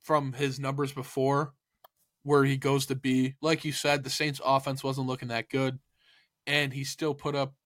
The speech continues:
good numbers. I think, you know, based off talent alone, what he does in the backfield and how instrumental I think he is to that offense, because for a while, I mean, it felt like it was just him.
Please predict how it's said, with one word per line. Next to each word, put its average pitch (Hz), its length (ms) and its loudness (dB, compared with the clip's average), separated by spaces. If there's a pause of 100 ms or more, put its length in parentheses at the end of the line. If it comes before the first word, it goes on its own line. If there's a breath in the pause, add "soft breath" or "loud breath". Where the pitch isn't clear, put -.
(120)
good 143 260 0
numbers. 143 640 0 (340)
I 147 140 4
think, 143 380 -4
you 143 60 -2
know, 131 180 -2
based 131 340 0
off 127 160 2
talent 139 380 0
alone, 139 460 0 (300 soft breath)
what 135 140 -2
he 131 60 -4
does 143 240 0
in 156 80 -8
the 139 80 -4
backfield 139 680 -2
and 127 180 -6
how 147 360 2
instrumental 156 600 -4
I 143 120 0
think 170 220 -8
he 135 80 -4
is 127 240 -6
to 165 40 -6
that 165 180 2
offense, 170 600 0 (560 soft breath)
because 139 640 0
for 196 180 -2
a 165 80 -2
while, 143 540 2 (500)
I 135 140 -6
mean, 135 320 -6 (240)
it 202 160 -6
felt 208 220 6
like 139 160 -2
it 143 40 -6
was 135 140 -6
just 131 280 -6
him. 120 260 -10